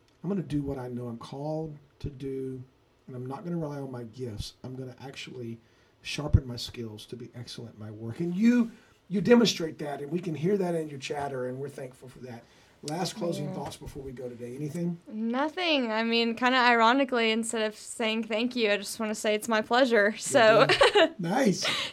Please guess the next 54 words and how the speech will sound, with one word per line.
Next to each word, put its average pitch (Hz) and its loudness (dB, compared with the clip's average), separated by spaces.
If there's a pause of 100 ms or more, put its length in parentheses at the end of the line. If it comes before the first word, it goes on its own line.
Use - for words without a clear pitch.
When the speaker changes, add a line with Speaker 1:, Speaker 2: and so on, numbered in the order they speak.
Speaker 2:
Yeah. 233 6
Speaker 1:
Well, 151 -4
with 165 0
that, 196 0
we'll 170 -2
say 165 -2
it's 151 -8
our 156 -6
pleasure 160 -2
to 160 -8
offer 156 -6
Servcast 147 -6
to - -10
you 165 -8
guys. 214 0
We're 143 -8
thankful 143 -8
for 143 -6
you 135 -10
joining 151 -2
us. 226 0
Please 156 -4
take 151 -6
a 139 -10
moment, 190 0 (440)
rate 147 0
us, 226 2
and, 143 -6
uh, 139 -6
help 139 -6
us - -4
move 151 -4
on 151 -2
up 147 -8
the 156 -10
charts. - -2
And, 151 -6
uh, 139 -4
we'll 143 -4
catch 156 -8
you 156 -8
next 165 -6
time. 214 -2 (420)
And 131 -6
thank 156 -6
you, 151 -8
Cheyenne, 156 -6
for 156 -6
joining 160 -6
us. 117 -8
Have 135 -10
a - -14
great 143 -6
day. 151 -8